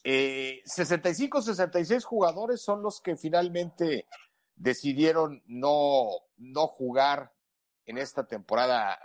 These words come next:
veinte veinte, que va del tema también con lo que el Coach Mundo abrió este podcast de los estadios que empiezan a, a manifestarse de no tener aficionados en la temporada,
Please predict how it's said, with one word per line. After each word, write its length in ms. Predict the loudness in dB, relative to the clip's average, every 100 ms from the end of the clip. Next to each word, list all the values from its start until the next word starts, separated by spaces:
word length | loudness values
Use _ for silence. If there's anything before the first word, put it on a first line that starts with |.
| -8
veinte 400 | -4 -4 -2 -2
veinte, 500 | 0 -2 -2 -4 -4 _ _ _ _
que 140 | 0
va 160 | 2 0
del 200 | -2 -10 -6
tema 360 | -4 -2 -4 -4
también 380 | -10 -6 -6
con 200 | -6 -10
lo 140 | -10 -10
que 80 | -10
el 100 | 0
Coach 200 | 0 2
Mundo 300 | 0 2 2
abrió 240 | 2 0
este 200 | -2 -6
podcast 640 | -2 0 0 -2 -6 -6 -12
de 180 | -14 -16
los 220 | -16 -14
estadios 520 | -6 -2 -2 -4 -18
que 100 | -20
empiezan 500 | _ -12 -8 -8 -8
a, 340 | -6 -6 -4 -6
a 20 |
manifestarse 840 | -6 -12 -8 -8 -2 -2 -2 -6
de 100 | -6
no 160 | -6 -8
tener 420 | -6 -2 -2 -2 _ _ _ _ -6
aficionados 840 | -4 -4 -4 -2 2 2 0 -4 -6
en 60 |
la 120 | -8
temporada, 760 | -8 -10 0 2 4 4 2